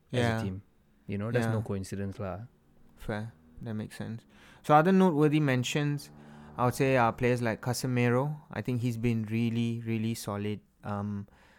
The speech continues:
Speaker 2: he's more of a, I feel bad because, like, I remember when we signed him, we, we did a clip, right? We did, like, a short reel saying that, yeah,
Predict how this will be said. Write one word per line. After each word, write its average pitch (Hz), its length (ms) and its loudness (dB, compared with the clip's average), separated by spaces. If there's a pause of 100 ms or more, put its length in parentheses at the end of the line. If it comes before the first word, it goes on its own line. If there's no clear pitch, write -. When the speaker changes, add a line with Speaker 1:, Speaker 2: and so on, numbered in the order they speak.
(220)
Speaker 2:
he's 113 380 -4
more 131 280 2
of 107 100 -4
a, 110 40 0
I 107 200 0
feel 156 220 2
bad 113 420 2
because, 113 480 0
like, 104 240 -4
I 107 100 0
remember 127 280 0
when 120 160 0
we 107 140 -2
signed 113 340 -2
him, 113 160 0
we, 101 320 -4
we 107 80 -6
did 135 200 -4
a 98 60 -4
clip, - 380 -6
right? 90 240 -12 (100)
We 104 80 -12
did, 98 180 -10
like, 92 180 -14
a - 80 -18
short 107 300 -6 (420)
reel 107 480 -4 (720)
saying 120 300 0
that, 107 100 0
yeah, 127 540 6